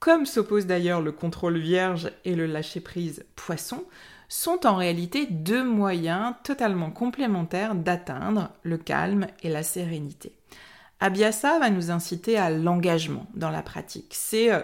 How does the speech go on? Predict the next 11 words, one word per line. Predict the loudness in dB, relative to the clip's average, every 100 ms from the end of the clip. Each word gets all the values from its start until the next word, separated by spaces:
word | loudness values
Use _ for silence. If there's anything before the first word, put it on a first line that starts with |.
| -4
cette | -8 -8
régularité, | -2 0 2 4 2 2 -4 -4 -4
cette | -4 -6 -10 -12 -10
consistance, | -6 -4 -4 -6 -6 -4 -2 -2 -4 -8 -12 -16 -20 -14
cette | -6 -4 -4 -6
précision | -8 -2 -2 -2 -4 -2 -2 -2 -2 -4 -10 -20 -2
et | 0
cet | 2 0 -2
enthousiasme | -4 -4 -6 -4 0 2 2 0 -2 -4
dans | -2 -4
l'action, | -6 -8 -10 -6 -6 -6